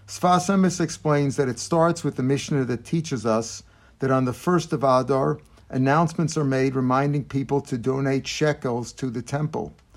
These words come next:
What prevents a person from happiness is that he is totally wra-,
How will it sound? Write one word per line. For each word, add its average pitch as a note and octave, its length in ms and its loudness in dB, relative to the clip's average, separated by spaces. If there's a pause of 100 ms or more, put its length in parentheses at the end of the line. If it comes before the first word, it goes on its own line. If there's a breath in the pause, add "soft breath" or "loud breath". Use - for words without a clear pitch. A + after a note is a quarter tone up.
(640 soft breath)
What G3 260 4
prevents E3 420 4
a D#3+ 60 -2
person D3+ 640 -2
from A#2+ 300 -2
happiness C3 800 0 (320 soft breath)
is A#2+ 200 -4
that C#3+ 160 4
he C#3 100 -2
is B2+ 160 -2
totally F3 400 4
wra-, C#3+ 320 0